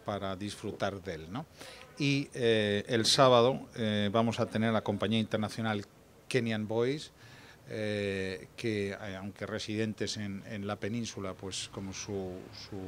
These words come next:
propio nombre indica, eh, son, eh, keniatas y, y lo que tienen es una,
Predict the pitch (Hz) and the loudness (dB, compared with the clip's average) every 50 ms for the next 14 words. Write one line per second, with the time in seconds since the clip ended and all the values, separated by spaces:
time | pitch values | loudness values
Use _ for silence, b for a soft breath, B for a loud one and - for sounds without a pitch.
0 | 92 92 90 87 - - 107 110 - 117 110 110 113 107 107 104 101 104 104 123 | -10 -10 -12 -12 -10 -8 -6 -4 -2 0 0 0 0 -2 -2 -2 -2 -2 -2 -2
1 | 113 - - 92 - B B B B B B B - - 107 101 98 98 98 101 | -2 -2 -4 -6 -6 B B B B B B B -4 0 2 2 2 2 0 0
2 | - - 113 107 107 101 104 101 107 104 104 98 98 95 92 92 92 - - 107 | 0 2 2 2 2 0 -2 -4 -4 -4 -4 -2 0 0 0 -2 -2 -2 -2 0
3 | 101 110 120 117 113 - 127 123 117 - - 104 104 104 95 120 107 98 95 95 | 2 4 4 4 4 4 4 4 4 2 0 -2 -2 -2 -2 -2 -2 -2 -2 -2
4 | 92 95 104 98 - 104 92 - 113 110 110 113 110 107 110 - - 107 101 - | -2 -2 -2 -2 0 -2 -2 2 4 4 4 4 4 2 0 -2 -2 -2 0 -2
5 | - - 110 104 101 101 104 101 95 92 | -2 -2 -2 -2 0 2 2 2 2 0